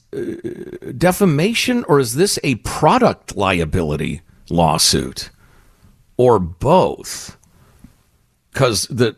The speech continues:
the Chat G P T people, that's who we're talking about, designed a product that unleashed defamation of this guy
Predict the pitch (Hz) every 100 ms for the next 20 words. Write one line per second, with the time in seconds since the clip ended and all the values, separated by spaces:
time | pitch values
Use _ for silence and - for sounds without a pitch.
0 | 131 135 135 - 180 170 175 156 143 175
1 | 165 160 160 143 127 131 131 143 131 131
2 | 135 123 135 143 104 104 135 165 143 -
3 | 160 156 110 95 - - 90 113 104 -
4 | - _ _ _ _ _ _ _ - 139
5 | 123 123 143 131 - - 123 123 139 214
6 | 302 107 76 76 71 69 57